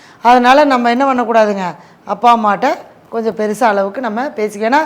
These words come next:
பாதகாதிபதி போய் ஒன்பதுல உட்கார்ந்திருக்காரு, நாலு கூடையவரும் போய் ஒன்பதுல உட்கார்ந்திருக்காரு. என்ன சிறப்பா இருக்குன்னா, உறவுகள் சார்ந்து தான் ப-, இதை கொடுக்குமா ஒழிஞ்சு, மத்தபடி பாதகம்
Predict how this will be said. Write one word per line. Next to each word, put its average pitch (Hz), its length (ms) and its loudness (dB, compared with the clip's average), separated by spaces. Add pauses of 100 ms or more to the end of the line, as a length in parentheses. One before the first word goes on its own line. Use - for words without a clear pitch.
(340)
பாதகாதிபதி 285 600 6
போய் 285 140 4
ஒன்பதுல 262 360 2
உட்கார்ந்திருக்காரு, 202 460 -2 (420)
நாலு 320 340 6
கூடையவரும் 349 400 4
போய் 330 160 6
ஒன்பதுல 269 320 4
உட்கார்ந்திருக்காரு. 185 460 -2 (380)
என்ன 403 440 2
சிறப்பா 285 300 4
இருக்குன்னா, 240 360 2 (400)
உறவுகள் 392 520 2
சார்ந்து 294 380 4
தான் 302 200 6
ப-, 214 420 2
இதை 233 160 2
கொடுக்குமா 214 360 -6
ஒழிஞ்சு, 214 340 -2 (560)
மத்தபடி 392 500 2 (100)
பாதகம் 320 560 4